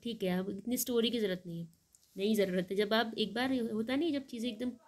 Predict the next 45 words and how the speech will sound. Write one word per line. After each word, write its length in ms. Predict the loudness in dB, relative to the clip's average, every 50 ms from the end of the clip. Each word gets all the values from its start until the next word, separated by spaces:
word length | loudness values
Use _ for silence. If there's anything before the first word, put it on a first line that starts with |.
| -20 _ _ _ 2
clear 300 | 6 6 8 8 8 6
हो 80 | 6
जाए, 140 | 4 4 2
concept 440 | 2 0 -4 -4 -4 -6 -8 -8 -8
clear 260 | -2 0 2 2 2
हो 80 | 0 0
जाए, 180 | -2 -6 -8 -10 _ _ _ _ _ _ -8
तो 60 | 0
ऐसे 300 | 2 2 2 4 6 4
ही 60 | 6
क्वेश्चन 320 | 6 4 2 2 2 0 0
solve 220 | 0 -2 -2 0
होता 200 | -2 -2 -2 -2
है। 80 | -2 0
This 140 | -2 -2
is 120 | -2 -4 -4
the, 220 | 0 2 2 2 2
you 80 | 2
know, 140 | 0 0 -2
perfect 500 | -2 -2 -4 -2 -2 -4 -6 -6 -6 -10
way। 100 | -10 -10 -10 -12 -10 -8 -8 -6 -8 -10 -16 _ _ _ _ _ _ _ _ -20 -20 -20 -14 _
तो 80 | -2 2
वन 140 | 4 4 4
ज़ीरो 140 | 4 2 0
सिक्स 220 | 0 -2 -4 -4
में, 80 | -4 -4 -4 -4
अ, 60 | -2 0
वन 140 | 0 2
ज़ीरो 140 | 0 2 0
सेवन 240 | 0 0 0 0 0
में 100 | 0 -2
कौन 220 | -2 -2 -2 0
सा 120 | 0 0 -2
मजिस्ट्रेट 400 | -2 -2 -2 -4 -6 -4 -4 -4
एम्पावर्ड 360 | -4 -2 -2 -2 0 0 -2
है? 120 | -4 -4 -4
एग्जीक्यूटिव 540 | -8 -6 -6 -6 -6 -6 -6 -6 -4 -4 -4
मजिस्ट्रेट, 460 | -4 -4 -6 -8 -10 -10 -10 -10 -10 -12 _ -20 -20 -20 -20 -20 _ _ -6
ओके। 240 | -6 -4 -4 -8 -8 -10 -16 -20 -20 -10 -6 -4 -4
Security 400 | -2 0 0 0 0 0 -2 -2 0
for 200 | 2 0 2 2
good 160 | -2 -2 0 2
behavior 320 | 4 4 4 4 2 0
from 220 | -2 -2 -2 -2 -2
persons 420 | -4 -4 -2 -2 -2 -2 -2